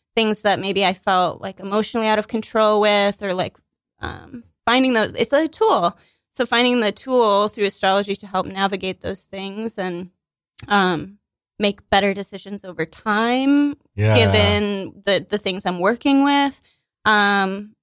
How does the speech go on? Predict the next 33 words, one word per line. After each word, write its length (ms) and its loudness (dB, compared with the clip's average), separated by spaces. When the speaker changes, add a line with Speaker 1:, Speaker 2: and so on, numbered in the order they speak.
Speaker 1:
<clears throat> 100 -6
and 340 2
then, 300 2
and 100 -2
then 140 2
I 120 2
went 200 0
on, 140 -2
so 160 0
I 320 2
signed 280 0
up 140 -4
for 120 -2
Rebecca 420 0
Gordon's 500 -4
beginner 400 2
course. 500 0
She's 340 -8
an 120 -6
amazing 400 -6
teacher 380 -10
in 160 -10
the 100 -6
city 420 -6
and 160 -6
offers 420 -4
a 40 -10
beginner 400 2
and 100 2
an 140 -2
intermediate 640 0
class, 500 2
and, 220 -2